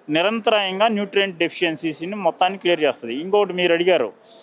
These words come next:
ఆ, రసాయన ఎరువుల్లో న్యూట్రియంట్స్ అని, మైక్రో న్యూట్రియంట్స్ అని ఇవన్నీ ఇస్తారు, వాటన్నిటిని కాంపెన్సేట్ చేస్తా అంటే చేస్తది.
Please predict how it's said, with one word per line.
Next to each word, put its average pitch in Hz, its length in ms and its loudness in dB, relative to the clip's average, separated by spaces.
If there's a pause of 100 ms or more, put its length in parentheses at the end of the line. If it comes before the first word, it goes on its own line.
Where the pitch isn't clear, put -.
(280)
ఆ, 165 160 4
రసాయన 202 380 0
ఎరువుల్లో 196 560 0
న్యూట్రియంట్స్ 185 640 -4
అని, 180 400 -2
మైక్రో 180 380 -2
న్యూట్రియంట్స్ 175 420 -4
అని 170 140 -2
ఇవన్నీ 175 200 0
ఇస్తారు, 180 260 2
వాటన్నిటిని 175 500 0
కాంపెన్సేట్ 170 680 -2
చేస్తా 156 220 2
అంటే 151 180 -4 (120)
చేస్తది. 104 340 -6